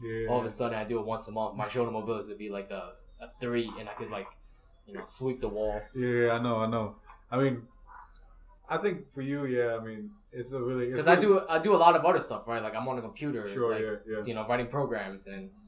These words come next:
Speaker 2: playing games or
Speaker 1: Yeah,
Speaker 2: whatever
Speaker 1: yeah.
Speaker 2: it may be.
Speaker 1: Yeah.
Speaker 2: Like,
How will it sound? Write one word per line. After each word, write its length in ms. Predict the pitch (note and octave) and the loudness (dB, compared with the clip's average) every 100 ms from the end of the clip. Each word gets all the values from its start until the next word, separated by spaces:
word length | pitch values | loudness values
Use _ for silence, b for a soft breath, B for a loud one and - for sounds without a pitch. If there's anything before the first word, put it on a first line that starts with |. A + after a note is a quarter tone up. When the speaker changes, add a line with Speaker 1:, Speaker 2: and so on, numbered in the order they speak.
| - | -8
Speaker 2:
playing 180 | B2+ B2 | -6 -2
games 380 | C3 G2+ F#2+ | -2 -2 -6
or 40 | G2+ | -4
Speaker 1:
Yeah, 60 | G#2 | 0
Speaker 2:
whatever 180 | A#2+ | 0
Speaker 1:
yeah. 60 | A#2+ | 0
Speaker 2:
it 20 | |
may 140 | A#2 G#2+ | -2 -4
be. 320 | A#2 G#2 - - - | -4 -6 -10 -18 -8
Speaker 1:
Yeah. 120 | A2 G2 - | -8 -8 -12
Speaker 2:
Like, 220 | G2+ G2+ | -10 -10